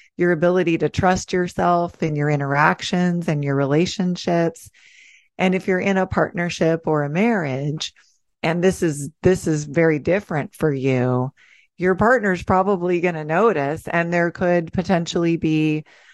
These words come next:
um, conflict that you have not had before. I was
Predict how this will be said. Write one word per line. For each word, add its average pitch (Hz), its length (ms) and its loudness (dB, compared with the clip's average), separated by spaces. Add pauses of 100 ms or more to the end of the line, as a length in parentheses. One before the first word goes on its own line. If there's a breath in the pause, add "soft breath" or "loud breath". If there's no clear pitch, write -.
(140 soft breath)
um, 156 400 0
conflict 196 640 0
that 156 300 0
you 160 340 0
have 156 240 -4
not 156 220 -2
had 165 340 -2
before. - 580 0 (1000)
I 156 160 2
was 151 420 0